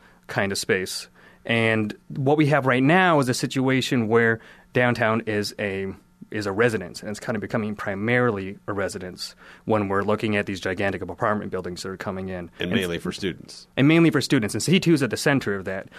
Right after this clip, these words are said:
Speaker 1: 'cause it allows for the kind of downtown that is a recreation, and it allows for a downtown that is a residence.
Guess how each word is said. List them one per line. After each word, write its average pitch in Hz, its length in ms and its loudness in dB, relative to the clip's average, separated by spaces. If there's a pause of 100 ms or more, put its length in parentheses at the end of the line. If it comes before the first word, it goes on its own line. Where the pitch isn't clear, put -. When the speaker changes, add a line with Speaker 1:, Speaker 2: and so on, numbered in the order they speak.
(160)
Speaker 1:
'cause 147 120 4
it 139 60 4
allows 139 540 4
for 123 500 4
the 117 80 -2
kind 135 500 2
of 104 140 2
downtown 110 840 0 (320)
that 110 240 2 (100)
is 139 220 4
a 127 60 4
recreation, 135 600 2 (100)
and 151 260 4
it 123 80 2
allows 107 280 2
for 101 120 -4
a 95 60 -4
downtown 98 680 -4 (160)
that 98 240 -6
is 98 260 -4
a - 100 -8
residence. - 540 -12